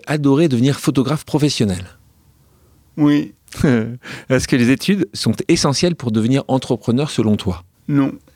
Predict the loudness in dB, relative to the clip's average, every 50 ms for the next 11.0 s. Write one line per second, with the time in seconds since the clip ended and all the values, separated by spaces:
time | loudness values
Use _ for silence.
0 | _ _ _ -10 -4 -2 0 0 0 0 0 2 2 2 4 2 2 2 2 2
1 | 2 0 0 -2 -2 -2 -2 -4 -4 -2 0 0 0 0 0 0 0 0 0 0
2 | 0 0 -2 -2 -2 -2 -4 -2 -2 -2 -2 -4 -4 -4 -6 -2 0 2 2 2
3 | 2 0 -2 -4 -6 -10 -16 -20 _ _ _ _ _ _ _ _ _ _ _ _
4 | _ _ _ _ _ _ _ _ _ _ _ _ -20 -20 -20 -20 _ _ _ _
5 | _ _ _ _ _ _ _ _ 0 2 4 4 4 2 2 0 0 -2 -6 -8
6 | -14 -20 -20 -18 -18 -18 -18 _ -14 -4 0 0 2 4 2 2 4 4 2 2
7 | 2 0 0 2 2 2 2 0 -2 -2 -2 -2 0 0 2 2 2 2 2 2
8 | 2 0 0 0 -2 -2 -2 0 0 0 2 0 0 0 0 2 2 2 2 2
9 | 2 0 0 0 -2 -4 -2 0 0 0 0 0 0 0 -2 -2 -2 -2 -6 -4
10 | -4 -6 -4 -2 -2 -2 -2 -2 -4 -2 -2 -2 -2 0 0 2 2 2 0